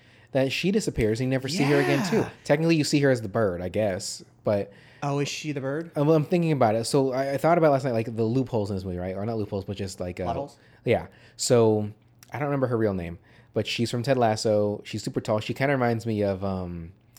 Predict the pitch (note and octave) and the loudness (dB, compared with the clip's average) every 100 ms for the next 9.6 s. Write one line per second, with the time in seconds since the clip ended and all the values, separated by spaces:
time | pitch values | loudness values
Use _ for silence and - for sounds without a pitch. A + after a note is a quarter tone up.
0 | - - _ _ _ - A#2 G#2 F#2 F#2 | -20 -20 _ _ _ -12 -8 -6 -4 -4
1 | F2 - - A2 G2+ G#2+ A#2+ - B2+ B2+ | -6 -8 -6 -4 -2 -2 -4 -6 -8 -6
2 | C#3+ D3 - D3 C3+ A#2+ G2 F#2 A2+ A#2+ | -8 -8 -6 0 2 2 0 -4 -8 -6
3 | C3+ B2 B2+ B2+ C3+ A2+ G2+ E2+ - - | 0 2 4 2 0 0 -2 -6 -12 -20
4 | - _ A#2+ A#2 A#2 A2+ B2+ B2+ - B2 | -20 _ -2 0 0 2 2 2 -2 0
5 | A2+ F#2+ G#2+ C#3+ D3+ D#3 D3+ D3+ D3+ D3 | 0 0 0 0 0 -2 0 0 0 -2
6 | B2 A2+ G#2+ G2+ F#2+ F#2+ B2+ A#2 G#2 G2 | -4 -2 -2 -2 -4 -2 -2 -2 -4 -6
7 | A2 D3 A#2+ B2 - - - B2+ B2 C#3+ | 4 6 6 2 -2 -14 -4 -2 0 0
8 | B2 B2 A2+ F#2+ F#2+ C#3 B2+ G#2+ - C#3+ | 0 0 -2 -4 -6 -12 -12 -12 4 8
9 | D3 D3 D3 D3 C#3+ C#3+ | 10 10 10 8 2 -2